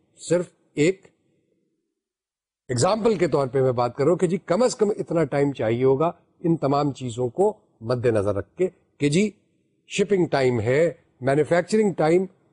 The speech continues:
of the supplier ہے، یا اس نے جہاں سے بھی کہیں خریدنا ہے وہاں سے خرید کے وہ آپ کو ڈیلیور کرے گا۔ quality of material کیا ہے، کس کس قسم کی چیزیں چاہیے، کتنے سپلائر سے ڈیل کرنا ہے، اور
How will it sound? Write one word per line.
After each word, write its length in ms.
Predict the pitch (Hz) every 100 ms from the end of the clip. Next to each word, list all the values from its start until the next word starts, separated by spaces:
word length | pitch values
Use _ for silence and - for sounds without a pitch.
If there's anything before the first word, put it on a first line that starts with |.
| _ _ _ _ _ _
of 140 | 143 160
the 120 | 160 156
supplier 440 | 131 135 143 139 107
ہے، 240 | 127 165 160 _ -
یا 140 | 175
اس 160 | 185 -
نے 100 | 208
جہاں 240 | 139 143
سے 140 | 160 196
بھی 120 | 185
کہیں 240 | 139 139 127 -
خریدنا 500 | 131 117 101 110 104
ہے 160 | 143 190 _ _ _ _ _
وہاں 160 | 120 131
سے 140 | 123 120
خرید 320 | 113 113 107
کے 120 | 170 214 - _ _
وہ 120 | 135 -
آپ 260 | 107 113 -
کو 180 | 165 202 - _ _
ڈیلیور 420 | 98 104 143 156
کرے 280 | 147 120 95
گا۔ 160 | 80 _ _ _ _ _ _ _ _ _ _ _ _ _ _ _
quality 400 | 202 262 294 269 240
of 100 | 202
material 400 | 190 185 160 127
کیا 100 | -
ہے، 140 | - _ _ _ _ _ _
کس 160 | 262 247
کس 180 | 254 -
قسم 260 | 240 247 208
کی 100 | 208
چیزیں 280 | 165 143
چاہیے، 320 | 123 113 101 117
کتنے 340 | 214 202 254
سپلائر 420 | 233 185 190 196
سے 160 | 185 185
ڈیل 240 | 151 139
کرنا 360 | 117 107 104 101
ہے، 60 | - _ _ _ _ -
اور 220 | 185